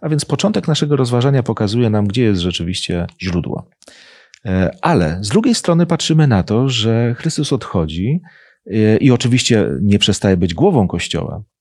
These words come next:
ale jednak ten zorganizowany Kościół ma też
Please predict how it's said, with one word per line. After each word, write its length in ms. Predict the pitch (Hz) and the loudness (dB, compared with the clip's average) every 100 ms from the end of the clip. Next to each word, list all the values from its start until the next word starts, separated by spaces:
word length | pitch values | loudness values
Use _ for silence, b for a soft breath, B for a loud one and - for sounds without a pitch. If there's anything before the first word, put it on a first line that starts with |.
| _ _ _ _ - | _ _ _ _ -2
ale 200 | 196 196 | 2 4
jednak 500 | 92 87 101 - - | 4 2 0 -2 0
ten 140 | 143 | 0
zorganizowany 760 | 135 127 127 127 117 104 107 120 | 2 2 2 2 2 2 0 0
Kościół 500 | 87 - 127 131 143 b b - | -2 -2 -2 -2 -4 b b -2
ma 380 | 117 110 120 | 2 4 2
też 600 | - - 123 131 135 - | -2 -4 -2 0 0 -2